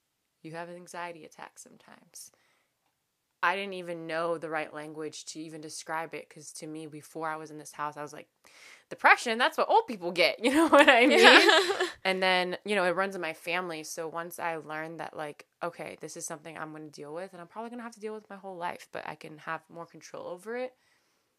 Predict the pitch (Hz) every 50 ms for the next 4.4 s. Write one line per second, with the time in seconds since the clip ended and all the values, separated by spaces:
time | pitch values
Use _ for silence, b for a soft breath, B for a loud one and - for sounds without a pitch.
0 | b - - 220 208 190 190 196 196 196 190 190 185 175 - - 165 160 151 147
1 | - - - - - - - - - - - b b b b b b b b b
2 | b b _ _ _ _ _ _ _ _ _ _ _ _ _ _ _ _ 180 180
3 | 170 - 175 170 170 165 175 170 175 175 - 175 170 - - - - - 160 156
4 | 156 156 170 175 202 214 208